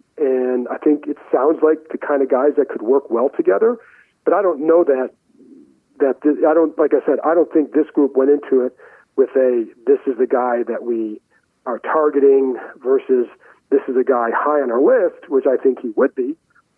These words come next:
um, and then going from there. And I think that's what, you know, I think that's what do-, whereas again,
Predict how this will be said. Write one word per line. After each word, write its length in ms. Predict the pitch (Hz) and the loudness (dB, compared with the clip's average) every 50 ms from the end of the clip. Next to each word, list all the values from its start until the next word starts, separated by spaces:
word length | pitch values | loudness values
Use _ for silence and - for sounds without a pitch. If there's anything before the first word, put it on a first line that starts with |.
| _ _ _ - | _ _ _ -10
um, 360 | - 131 123 117 117 113 110 - - _ | -8 -8 -6 -8 -10 -12 -16 -18 -16 _
and 520 | - 156 135 131 127 123 123 123 120 117 - | -4 -4 -2 -2 -4 -4 -6 -8 -8 -8 -4
then 200 | 143 135 131 131 | 0 0 0 2
going 260 | 131 131 131 123 113 | 0 0 0 -2 -4
from 180 | - - 110 107 | -10 -12 -14 -12
there. 180 | 110 113 107 98 | -10 -10 -10 -10
And 80 | 110 107 | -12 -12
I 40 | |
think 220 | - - 131 117 - | -6 -6 -6 -4 -4
that's 260 | - 117 113 - _ - | -6 -8 -8 -8 _ -14
what, 120 | - - _ _ _ - | -14 -14 _ _ _ -10
you 100 | 143 117 | -10 -8
know, 200 | 107 101 104 - _ _ - | -8 -10 -14 -16 _ _ -6
I 100 | 139 123 | -6 -4
think 200 | - - 131 123 | -2 -2 -2 -2
that's 160 | 127 117 - - | -2 -6 -8 -8
what 80 | 107 - | -8 -6
do-, 120 | - - | -4 2
whereas 180 | 170 180 180 165 | 2 2 4 2
again, 380 | 180 156 160 185 143 - - | 0 0 0 -2 -2 -2 -10